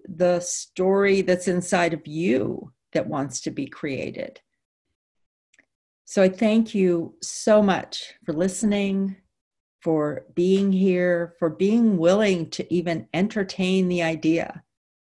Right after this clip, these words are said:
that this is a time that you can be cultivating a new life for yourself and opening your eyes to something that you haven't seen before.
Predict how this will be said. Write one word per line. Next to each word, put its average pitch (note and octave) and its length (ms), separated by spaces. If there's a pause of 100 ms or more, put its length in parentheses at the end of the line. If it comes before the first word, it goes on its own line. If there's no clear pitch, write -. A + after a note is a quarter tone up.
(140)
that D#3 360
this F3 280
is F#3 140
a F#3+ 60
time D#3 640 (1080)
that - 220
you E3 180
can D#3+ 360
be D3 540 (1200)
cultivating - 840 (760)
a D#3+ 60
new D#3 180
life E3 340
for D#3+ 80
yourself - 760 (100)
and D#3 240
opening F3+ 460
your D#3+ 160
eyes D#3+ 560 (480)
to F3+ 80
something D#3 760 (1120)
that - 200
you D#3+ 120
haven't D3+ 300
seen F#3+ 260
before. - 500